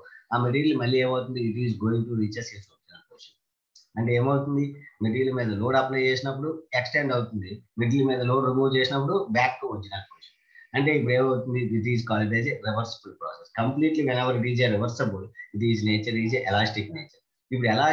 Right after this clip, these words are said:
increase అవుతుంది nature అనేది? ఏమవుతుంది? నువ్వు load increase చేస్తే automatic గా deflection ఎక్కువ ఉంటుంది, Load నువ్వు తగ్గిస్తే deflection తగ్గిపోతుంది. అంటే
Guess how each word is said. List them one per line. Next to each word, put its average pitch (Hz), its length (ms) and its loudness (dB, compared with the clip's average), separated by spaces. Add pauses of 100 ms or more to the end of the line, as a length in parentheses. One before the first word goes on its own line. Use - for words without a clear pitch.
increase 139 380 0
అవుతుంది 127 340 -2 (140)
nature 117 260 -2
అనేది? 117 300 -4 (380)
ఏమవుతుంది? 127 420 -2 (100)
నువ్వు 113 220 0
load 135 220 2
increase 139 360 -2
చేస్తే 143 320 -4 (1400)
automatic 139 480 0
గా - 80 0 (100)
deflection 139 400 -4
ఎక్కువ 101 200 -8
ఉంటుంది, - 240 -16 (400)
Load 143 220 4
నువ్వు 147 200 2
తగ్గిస్తే 139 320 0 (120)
deflection 123 440 0
తగ్గిపోతుంది. - 420 -8
అంటే 127 140 0